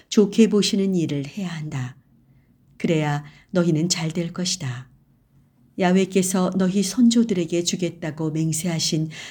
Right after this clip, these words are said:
저 좋은 땅에 들어가서 그 땅을 차지하게 될 것이다. 그때 야훼께서는 약속하신 대로 너희 원수들을 쫓아내 주실 것이다.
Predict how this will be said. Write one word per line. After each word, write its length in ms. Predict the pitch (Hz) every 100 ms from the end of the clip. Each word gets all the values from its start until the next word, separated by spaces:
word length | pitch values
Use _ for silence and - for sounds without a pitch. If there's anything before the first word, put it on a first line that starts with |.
| -
저 240 | - 190
좋은 380 | 190 208 208 202
땅에 320 | 202 170 165
들어가서 680 | 160 156 147 143 - 143 135 - _ _
그 200 | 214 185
땅을 280 | 185 175 190
차지하게 560 | - 226 233 202 190
될 200 | 185 180
것이다. 540 | 180 170 - 120 127 - - _ _ _ _ _ _ _ _ _ _ _ _ -
그때 640 | 185 - 175 165 - - -
야훼께서는 840 | 196 185 208 208 196 202 190 202
약속하신 760 | 185 180 - 202 - 185 180 156
대로 340 | 151 156 147 - - -
너희 280 | - 175 185
원수들을 680 | 175 175 175 202 180 156 156
쫓아내 460 | 156 202 - 196 190
주실 320 | 190 - 170
것이다. 560 | 160 147 - 131 131